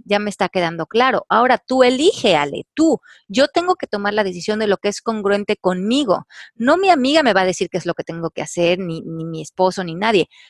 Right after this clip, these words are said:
Yo tengo que hacer un trabajo interior y decir qué se alinea conmigo,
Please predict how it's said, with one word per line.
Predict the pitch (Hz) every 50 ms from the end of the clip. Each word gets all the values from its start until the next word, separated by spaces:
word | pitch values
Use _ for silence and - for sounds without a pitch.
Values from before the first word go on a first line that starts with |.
| _ _
Yo | - 240 254
tengo | - - 285 311 349 -
que | - 247
hacer | - - 226 214
un | 220 214
trabajo | 202 185 160 170 180 - 202
interior | 190 170 180 165 160 160 160 165 190 - -
y | - 185
decir | 175 175 - - 214 220 202 - _ _ _ _ _ _ _ _
qué | - 254 240 240 240
se | - - 277
alinea | 262 240 220 220 214 220 226 226 220 214 -
conmigo, | - 185 175 185 196 214 226 220 165 170 - -